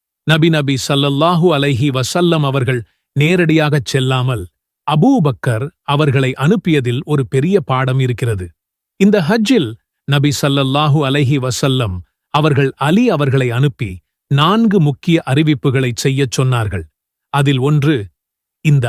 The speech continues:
ஆண்டுக்குப் பிறகு எந்த இணைவைப்பாளரும் ஹஜ் செய்யக்கூடாது என்பது.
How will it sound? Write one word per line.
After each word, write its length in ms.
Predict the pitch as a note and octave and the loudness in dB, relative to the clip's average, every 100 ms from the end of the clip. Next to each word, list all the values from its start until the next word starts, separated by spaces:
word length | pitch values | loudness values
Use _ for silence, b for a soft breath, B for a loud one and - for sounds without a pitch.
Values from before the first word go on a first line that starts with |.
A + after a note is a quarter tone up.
| - | -2
ஆண்டுக்குப் 580 | C#3+ G3+ A3+ E3 D#3 - | 0 2 0 0 -4 -2
பிறகு 320 | C#3 B2+ G2+ - _ _ - | -4 -4 -6 -10 _ _ -4
எந்த 320 | C#3+ G3 A#3+ A#3+ | 0 2 4 2
இணைவைப்பாளரும் 960 | D#3 D3+ E3+ D#3 C3 C3+ C3 B2+ C3+ B2 | 2 0 2 0 -2 -2 -2 -2 -2 -4
ஹஜ் 360 | - D3+ D3 | -2 -2 -2
செய்யக்கூடாது 960 | F#3+ C#3+ C3 B2+ - C3 B2+ A#2+ G#2 G#2+ E2 _ _ - | -2 -2 -4 -6 -4 -2 0 -2 -2 -6 -8 _ _ 0
என்பது. 380 | C3 A#2+ F#2+ | 0 0 -2